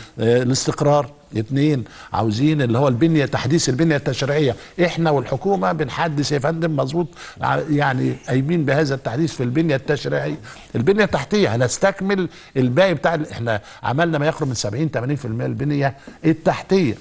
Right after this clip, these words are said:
يبقى نكمل واستكمالات، اه، يبقى في استكمالات.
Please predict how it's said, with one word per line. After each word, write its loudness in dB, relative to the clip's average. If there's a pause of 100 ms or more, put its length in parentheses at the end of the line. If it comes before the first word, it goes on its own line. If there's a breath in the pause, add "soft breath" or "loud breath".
(300 loud breath)
يبقى 2
نكمل 2
واستكمالات، 0
اه، 2
يبقى -2
في -6
استكمالات. -4